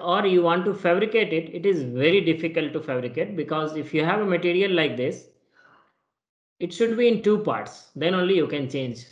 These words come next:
something. You have a sandwich, you want to change anything into the, into, uh, the sandwich in between, you want to put extra cheese, you have to remove the top part, then only you can put the extra cheese, right?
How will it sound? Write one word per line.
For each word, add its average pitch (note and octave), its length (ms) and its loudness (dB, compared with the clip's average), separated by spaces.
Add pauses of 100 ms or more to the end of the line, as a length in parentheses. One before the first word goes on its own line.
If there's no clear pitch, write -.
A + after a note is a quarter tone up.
(140)
something. A2 500 -14 (500)
You C3 180 -6
have C3+ 200 2
a B2+ 480 -2
sandwich, D#3 680 0 (100)
you B2+ 140 -8
want C#3+ 260 -4
to D#3+ 80 -4
change D#3+ 320 -2
anything F3+ 480 0
into D#3 340 0
the, C#3+ 380 0 (320)
into, C#3+ 640 -2
uh, B2 500 0
the B2+ 100 -4
sandwich D3+ 440 0
in D#3+ 180 2
between, C#3 340 0
you C#3+ 120 -2
want D3+ 220 0
to E3+ 60 2
put D#3+ 280 -4
extra D#3 420 -2
cheese, B2 380 -4 (440)
you D#3 180 -8
have G#3 280 0
to A#3+ 80 4
remove F#3+ 380 2
the G#3 60 -2
top E3 360 0
part, F3+ 280 -2
then E3+ 140 0
only F3 180 0
you E3+ 60 0
can E3 180 -4
put D#3+ 200 -6
the C#3 80 -2
extra B2 260 -8
cheese, G#2+ 240 -14
right? - 320 -10